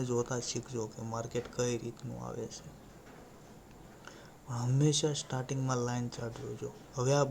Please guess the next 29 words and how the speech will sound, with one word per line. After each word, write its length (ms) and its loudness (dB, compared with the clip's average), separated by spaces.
બોસમાં 440 10
જ 20 -8
તમારે 320 6
ખાલી 320 4
એ 80 2
જોવાનું 480 4
છે 160 -4
કે 80 -4
કેન્ડલસ્ટિક 580 0
ક્લોઝિંગ 460 2
થાય 220 2
છે 140 0
કે 120 -12
નહીં, 120 -10
પણ 140 2
તમે 160 10
લાઇન 180 8
ચાર્ટ 240 6
જોશો 300 4
તો 60 6
તમારે 280 2
કેન્ડલસ્ટિક 420 4
પેટર્ન 340 2
એ 100 6
જોવાની 400 2
જરૂર 340 2
નથી 320 -4
અત્યારે. 280 -4
ઓકે, 160 0